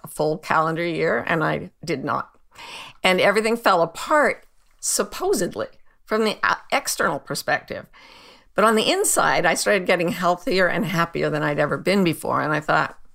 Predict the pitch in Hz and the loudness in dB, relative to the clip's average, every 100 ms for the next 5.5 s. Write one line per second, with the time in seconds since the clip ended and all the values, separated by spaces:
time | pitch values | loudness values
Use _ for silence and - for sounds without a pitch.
0 | - - - - - - - 240 214 208 | -14 -6 -4 -4 -8 -20 -12 -10 -6 -2
1 | 185 175 175 - - - - 147 190 196 | 0 0 -2 -6 -8 -8 -2 2 2 2
2 | 196 190 175 170 160 160 151 151 147 151 | 0 0 -2 -2 -2 -2 -2 -2 -2 -2
3 | 165 165 175 165 160 147 _ _ 175 180 | -4 -2 -2 -2 -4 -4 _ _ 0 2
4 | 196 170 165 156 160 160 196 262 277 - | 2 2 0 0 0 -2 -2 -2 0 0
5 | 170 170 - 160 156 | 0 0 -2 -4 -6